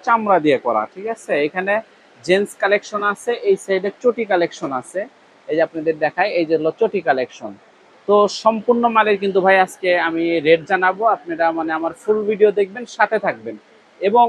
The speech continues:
আমি কিন্তু কিছুদিন ধরে জানেন যে, আহ, সুজন ভাই অনলাইন ব্যবসা শুরু করছে।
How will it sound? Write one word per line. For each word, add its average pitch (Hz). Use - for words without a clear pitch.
আমি 196
কিন্তু 233
কিছুদিন 220
ধরে 220
জানেন 202
যে, 196
আহ, 170
সুজন 196
ভাই 185
অনলাইন 214
ব্যবসা 185
শুরু 185
করছে। 127